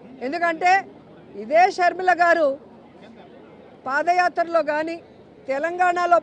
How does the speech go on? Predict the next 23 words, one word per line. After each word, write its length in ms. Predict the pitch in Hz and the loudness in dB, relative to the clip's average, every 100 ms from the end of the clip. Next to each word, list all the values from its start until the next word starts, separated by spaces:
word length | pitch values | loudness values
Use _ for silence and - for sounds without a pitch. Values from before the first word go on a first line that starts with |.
| - | 0
పార్టీలు 440 | 294 - 359 349 320 | -6 -6 -10 -10 -8
పెట్టిన 280 | 285 285 359 359 | -6 -6 -6 -6
తర్వాత 320 | 330 330 349 330 311 | -4 0 0 0 -2
కానీ 240 | 311 311 294 - - - 285 | -2 -4 -10 -18 -20 -12 -8
ఆమె 160 | 320 302 | -6 -8
స్పీచెస్ 480 | - 330 381 415 359 359 | -8 -8 -6 -6 -4 -4
ఒకసారి 280 | 311 370 359 | -2 -4 -4
మీకు 140 | 330 247 | -8 -10
చూస్తే 240 | 349 294 370 320 | -12 -2 -2 -2
మీకే 260 | 320 381 349 | -6 -2 -2
అర్థమవుతుంది. 680 | 320 339 320 294 285 254 226 - - - - - - 214 | -2 -8 -4 -6 -6 -10 -10 -14 -20 -20 -20 -20 -16 -8
రేవంత్ 440 | 262 311 330 339 330 | -4 0 0 0 0
ఒక 120 | 294 277 220 | -2 -2 -2
దొంగ, 260 | 254 294 294 294 - - - - 285 | -4 -2 -2 -2 -6 -20 -20 -12 -8
కాంగ్రెస్ 400 | 311 339 339 330 | -6 -4 -4 -4
ఒక 100 | 302 269 | -6 -6
పనికిమాలిన 560 | 269 285 311 320 311 294 294 | -8 -6 -6 -4 -4 -4 -4
పార్టీ, 320 | 294 254 285 285 - - - - - - - - - - - - 254 | -4 -4 -10 -10 -18 -20 -20 -20 -20 -20 -20 -20 -20 -20 -20 -16 -6
ఈరోజు 280 | 294 339 349 320 | 2 2 2 -2
రాజశేఖర్ 500 | 311 330 349 320 330 | -2 -4 -6 -4 -4
రెడ్డి 160 | 320 302 | -4 -4
గారు 160 | 320 302 247 | -4 -4 -4
బ్రతికుంటే 580 | 277 320 349 330 359 | -6 -6 -8 0 4